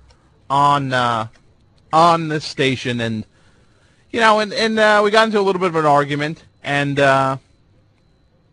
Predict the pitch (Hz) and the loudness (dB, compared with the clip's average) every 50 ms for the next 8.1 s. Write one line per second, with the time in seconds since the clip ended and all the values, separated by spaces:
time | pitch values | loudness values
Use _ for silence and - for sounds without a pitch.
0 | _ _ _ _ _ _ _ _ _ _ _ _ _ _ _ _ _ _ _ _ | _ _ _ _ _ _ _ _ _ _ _ _ _ _ _ _ _ _ _ _
1 | _ _ _ _ _ _ _ _ - - 143 226 233 220 - 147 196 196 - 165 | _ _ _ _ _ _ _ _ -2 2 2 4 4 2 2 2 2 2 2 0
2 | 156 127 - - - 131 120 110 101 92 95 113 120 _ _ _ _ - 123 127 | -2 -8 -8 -6 -4 -2 0 0 -2 -4 -4 -8 -12 _ _ _ _ -6 -2 -2
3 | 131 127 110 113 123 123 123 120 120 123 120 120 120 117 113 113 117 _ _ _ | -2 -2 -2 -2 0 2 2 2 2 2 2 2 0 0 -2 -6 -10 _ _ _
4 | _ _ _ _ _ _ _ _ _ _ _ _ _ _ _ _ _ _ _ _ | _ _ _ _ _ _ _ _ _ _ _ _ _ _ _ _ _ _ _ _
5 | _ _ _ _ _ - - _ _ _ _ _ _ _ _ _ _ _ _ _ | _ _ _ _ _ -20 -20 _ _ _ _ _ _ _ _ _ _ _ _ _
6 | _ _ _ - 196 220 233 226 196 175 170 170 151 143 139 143 151 - - 160 | _ _ _ -2 0 0 2 2 2 2 2 2 0 -2 -4 -6 -6 -2 0 2
7 | 156 156 165 170 175 - - 170 147 139 139 135 135 131 123 113 101 107 98 101 | 2 4 4 2 0 -2 -4 -4 -4 -4 -2 -2 -4 -4 -4 -6 -6 -6 -8 -8
8 | - - | -10 -16